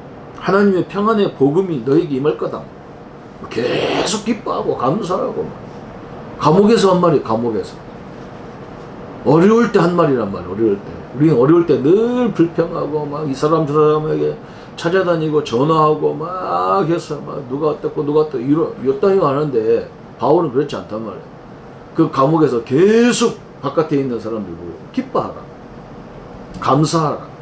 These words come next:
염려하지 마라. 너희 관용을 베풀어라." 그래.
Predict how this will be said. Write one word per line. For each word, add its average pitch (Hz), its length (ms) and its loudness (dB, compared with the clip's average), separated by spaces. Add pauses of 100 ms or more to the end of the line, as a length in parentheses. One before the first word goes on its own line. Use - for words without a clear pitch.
(800)
염려하지 180 480 4
마라. 117 340 -2 (760)
너희 135 240 6
관용을 175 440 4
베풀어라." 165 560 0
그래. - 120 -14